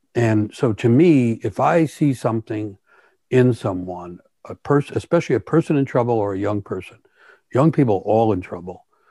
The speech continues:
other people now are like young people <laughs> in more and more trouble, I owe it to them. You know, I remember when I first started doing it and saying, "Well, what if I'm wrong?" And I thought, "Well, I don't know. It's like fifty-fifty.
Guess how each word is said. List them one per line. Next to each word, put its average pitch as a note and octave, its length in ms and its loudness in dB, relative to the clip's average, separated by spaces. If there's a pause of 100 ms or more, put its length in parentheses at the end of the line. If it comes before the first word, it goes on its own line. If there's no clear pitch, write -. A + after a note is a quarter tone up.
(560)
other C3 180 2
people A2 300 0
now G#2 340 2
are G2+ 140 2
like B2 320 2
young F#2 180 -4
people - 500 -4
<laughs> - 40 -12
in A#2 380 0 (100)
more C#3+ 220 2
and A2 100 0
more C3 160 2
trouble, G#2+ 540 -6 (760)
I C#3 160 2
owe A#2 200 4
it G#2 100 -6
to G2+ 100 -8
them. F#2 240 -14 (880)
You A2 120 -2
know, G2+ 80 0
I - 20 2
remember C3 380 6
when A2+ 40 0
I G#2 120 0
first A#2+ 300 -2
started F#2+ 260 -2
doing B2+ 240 4
it G2 120 -10
and G2+ 140 -6
saying, G#2 300 -2
"Well, G2+ 100 -2
what C3+ 160 -2
if - 140 -10
I'm - 160 -4
wrong?" A#2 340 -2 (800)
And G#2+ 120 -2
I G2+ 60 -2
thought, G2+ 340 -2
"Well, G#2+ 320 0
I C3+ 120 0
don't F3+ 120 -4
know. F#2 240 -8 (120)
It's A#2 160 -10
like A2+ 180 -2
fifty-fifty. C3+ 880 -2